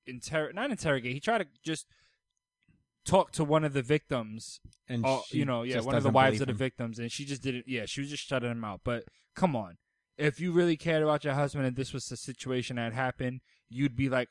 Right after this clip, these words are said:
Speaker 1: "Oh my God, please just give him back. I'll do anything." You know what I'm saying? At any chance.
Speaker 2: Yeah.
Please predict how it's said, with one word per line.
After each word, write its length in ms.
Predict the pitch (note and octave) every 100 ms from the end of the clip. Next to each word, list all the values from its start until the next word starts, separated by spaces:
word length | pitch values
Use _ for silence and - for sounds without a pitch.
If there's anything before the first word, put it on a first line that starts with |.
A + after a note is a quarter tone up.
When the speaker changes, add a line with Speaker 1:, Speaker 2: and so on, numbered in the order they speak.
| -
Speaker 1:
"Oh 100 | E3
my 160 | F3 E3
God, 240 | E3 D#3
please 300 | E3+ F3 D3
just 120 | D3
give 140 | D#3+ D3+
him 120 | D3
back. 240 | C#3+ C3+
I'll 100 | B2+
do 180 | B2 C3+
anything." 420 | C3+ C3 A#2 G2+ A#2
You 60 |
know 60 | E3+
what 80 | E3+
I'm 100 | D#3+
saying? 240 | - E3
At 100 | C3+ C3
any 180 | C#3+
chance. 320 | B2 - A#2 A2+
Speaker 2:
Yeah. 240 | A2+ A2